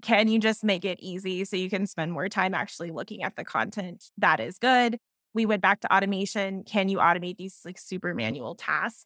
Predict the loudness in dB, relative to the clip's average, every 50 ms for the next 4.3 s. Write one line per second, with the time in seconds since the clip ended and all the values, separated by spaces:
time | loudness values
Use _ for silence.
0 | -14 -12 -6 -2 0 2 2 2 2 0 -2 -6 -4 -4 -4 -2 2 4 4 4
1 | 4 2 0 2 2 4 4 4 4 4 4 4 4 4 2 2 2 4 2 4
2 | 4 4 4 4 2 0 -2 -4 -6 -6 -6 -6 -6 -6 -6 0 2 4 6 6
3 | 4 2 -2 -6 _ _ _ _ _ _ 4 4 4 6 6 6 6 8 8 8
4 | 8 6 4 4 4 2